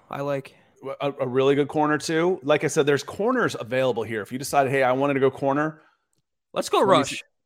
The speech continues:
Speaker 2: If I flip this to cornerback, if I flip this to corner, there's several guys here I, I'd be pretty happy with. From Rush, Trice, uh, Garrett Williams is a guy I've, I've seen linked
Speaker 1: Mm-hmm.
Speaker 2: with the, with the Broncos a lot. Riley Moss maybe a little bit later.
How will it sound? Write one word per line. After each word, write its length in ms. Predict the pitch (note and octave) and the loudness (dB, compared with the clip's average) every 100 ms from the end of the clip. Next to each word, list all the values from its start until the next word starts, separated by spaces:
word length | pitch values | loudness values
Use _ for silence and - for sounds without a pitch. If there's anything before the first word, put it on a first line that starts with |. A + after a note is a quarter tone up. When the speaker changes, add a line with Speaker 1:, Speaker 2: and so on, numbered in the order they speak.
| _ _ _ | _ _ _
Speaker 2:
If 160 | C3 D3 | -4 -2
I 80 | |
flip 340 | D#3 D#3+ F#3 F#3 | -2 -2 -6 -2
this 140 | F#3+ | -4
to 80 | - | -4
cornerback, 680 | - F#3+ F3+ C#3+ A2+ G#2 A2 - _ _ _ _ _ _ _ _ _ _ _ _ _ _ _ _ _ | -4 -2 0 2 2 2 -2 -14 _ _ _ _ _ _ _ _ _ _ _ _ _ _ _ _ _
if 100 | C3 | -12
I 60 | |
flip 200 | - C#3+ | -6 -4
this 140 | D3 - | -4 -10
to 80 | |
corner, 320 | - D#3+ C#3+ A#2+ | -8 -4 -2 -4
there's 180 | A#2 | -6
several 360 | - E3 E3+ F#3 | -4 -2 0 2
guys 320 | F3 F3 F3 | 4 2 2
here 140 | D3+ B2+ | 0 0
I, 120 | B2 | 0
I'd 140 | B2 | -4
be 80 | B2 | -6
pretty 220 | C3 B2+ | -6 -4
happy 340 | B2 C3+ B2+ G2 | 0 0 -2 -8
with. 280 | E2 F2 _ _ _ _ _ - | -8 -10 _ _ _ _ _ -6
From 260 | B2 A#2+ | -4 2
Rush, 400 | B2+ D3 D#3 - | 4 4 2 -8
Trice, 720 | - C#3+ B2 B2+ C#3 - - - | -4 2 4 2 -2 -10 -14 -4
uh, 220 | A#2+ A2 | -2 -2
Garrett 300 | G2+ C#3 A#2+ | 0 0 0
Williams 400 | B2+ C3+ D3+ C3 | 0 0 0 -2
is 60 | B2+ | -2
a 40 | |
guy 240 | B2+ C3 | 4 4
I've, 120 | B2+ - | 4 -2
I've 120 | A#2+ | -8
seen 180 | B2+ B2 | -6 -4
linked 220 | B2 C3 | -4 -4
Speaker 1:
Mm-hmm. 180 | C#3+ C#3 | -4 -4
Speaker 2:
with 180 | D3 D3+ | -6 -2
the, 240 | A2+ G#2 | 0 0
with 120 | G#2 | -2
the 60 | A2 | -4
Broncos 420 | A#2 A#2 A#2 A#2 | -2 -2 -2 -4
a 40 | A#2 | 0
lot. 360 | A2+ B2+ D3 _ _ _ _ | 0 0 -4 _ _ _ _
Riley 320 | - B2+ C#3 C3+ | 2 6 6 4
Moss 340 | C3 C#3+ - | 4 2 0
maybe 220 | C#3 C3 | -4 0
a 80 | B2 | 0
little 180 | A#2+ A#2+ | 0 0
bit 120 | F2 | -2
later. 560 | A2 A#2+ A#2+ C#3+ G#3 | -2 -2 2 2 0